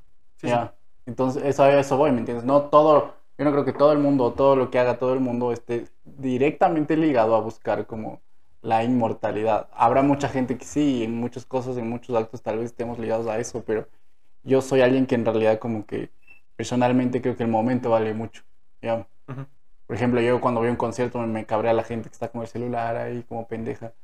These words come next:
Speaker 2: Obviamente soy de otra generación, ¿no?
Speaker 1: Ajá.
Speaker 2: Eh, pero justamente por eso me molesta eso, porque es como, disfruta el momento, cabrón. O sea,
Speaker 1: Ujú.
Speaker 2: está bien que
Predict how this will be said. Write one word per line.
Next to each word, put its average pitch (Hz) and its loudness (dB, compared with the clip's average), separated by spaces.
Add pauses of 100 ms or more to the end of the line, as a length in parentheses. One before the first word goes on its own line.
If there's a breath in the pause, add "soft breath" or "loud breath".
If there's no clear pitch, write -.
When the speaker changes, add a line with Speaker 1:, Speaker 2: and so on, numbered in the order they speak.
(800)
Speaker 2:
Obviamente 147 10
soy 147 4
de 143 8
otra 127 0
generación, 123 2
¿no? 113 2
Speaker 1:
Ajá. 127 -2 (220)
Speaker 2:
Eh, 110 -2 (840)
pero 120 2
justamente 135 2
por 120 2
eso 143 0
me 127 2
molesta 120 0
eso, 123 -4
porque 113 -6
es - -10
como, 127 -4 (340)
disfruta 185 2
el 160 4
momento, 127 4
cabrón. 110 -4
O 135 -10
sea, 139 2
Speaker 1:
Ujú. - 0
Speaker 2:
está 170 8
bien 196 4
que - -12